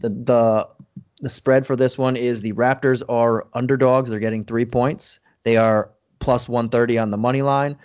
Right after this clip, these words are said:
The Celtics are negative one fifty-five, and the over-under is a lot lower than game two, uh, but it's at two ten. With all that said and all that butchering going, uh, let's hit the quote-unquote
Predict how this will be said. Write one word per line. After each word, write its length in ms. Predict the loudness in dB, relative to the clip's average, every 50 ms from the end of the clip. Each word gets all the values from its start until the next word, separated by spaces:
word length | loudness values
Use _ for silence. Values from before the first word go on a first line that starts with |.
| _ _ -14
The 60 | -12
Celtics 520 | -6 -2 0 0 0 0 -2 -4 -2 -2
are 80 | -2 0
negative 420 | 0 -2 -2 -2 -2 -2 -2 -2
one 200 | -2 -4 -4 -2
fifty-five, 680 | -2 -4 -4 -4 -6 -6 -4 -2 0 0 0 0 -2 -4 -8 _ _ _ _ _
and 140 | -8 -6 -4
the 100 | -2 0
over-under 680 | 2 2 2 2 2 2 2 2 0 2 2 2 2 0
is 340 | -2 -4 -4 -6 -6 -8 -10
a 60 | -8 -4
lot 300 | 0 0 0 0 2 0
lower 260 | 0 2 2 0 -2
than 180 | -2 -4 -6
game 220 | -6 -6 -6 -6 -6
two, 360 | -6 -4 -4 -4 -4 -6 -10 -14 _ _ _ _ -8
uh, 180 | -6 -6 -4
but 360 | -2 -2 -2 -2 -2 -4 -10 _ -14
it's 140 | -14 -14 -8 -6
at 260 | -4 -4 -4 -6 -8
two 220 | -6 -4 -2 -2
ten. 440 | -2 -4 -4 -4 -4 -4 -8 -12 -18 _ _ _ _ _ _ _ _ _ _ _ _ -10
With 200 | -10 -4 0 2
all 160 | 2 4 4
that 240 | 6 4 4 2 0
said 340 | -2 0 2 2 4 4 2
and 120 | 2 0
all 120 | 0 0 0
that 220 | 0 0 0 -2
butchering 460 | -4 -6 -6 -4 -6 -6 -4 -4 -4
going, 360 | -6 -6 -6 -6 -6 -8 -10 -14 -18 -20 -20 -20 _ -6
uh, 80 | -4 -2
let's 160 | -2 -2 0
hit 180 | -2 -2 -2
the 180 | -2 -2 -4 -4
quote-unquote 840 | -4 -2 0 2 2 2 2 0 -2 -2 0 2 2 0 -2 -6